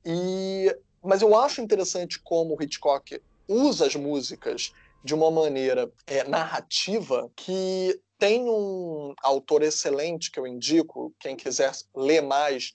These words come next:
o Michel Chion, que tem um livro chamado Audiovisão, e ele usa um conceito que ele pega da psicanálise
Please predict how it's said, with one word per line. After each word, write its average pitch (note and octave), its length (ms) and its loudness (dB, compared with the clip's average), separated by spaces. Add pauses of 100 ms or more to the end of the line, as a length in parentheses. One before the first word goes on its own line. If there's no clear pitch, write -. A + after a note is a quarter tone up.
(100)
o C3+ 280 -2
Michel E3+ 880 2 (120)
Chion, D3+ 680 0 (140)
que D3+ 120 -4
tem D#3+ 120 -2
um D#3 160 0
livro D#3 220 2
chamado C#3+ 560 0
Audiovisão, D#3 1040 2 (300)
e E3 100 2
ele F#3+ 160 2
usa A3+ 180 -2
um A#3+ 60 -4
conceito F#3 460 -2
que E3 60 -6
ele D#3 100 -2
pega G3 280 0
da F#3 80 -2
psicanálise C3+ 1040 -2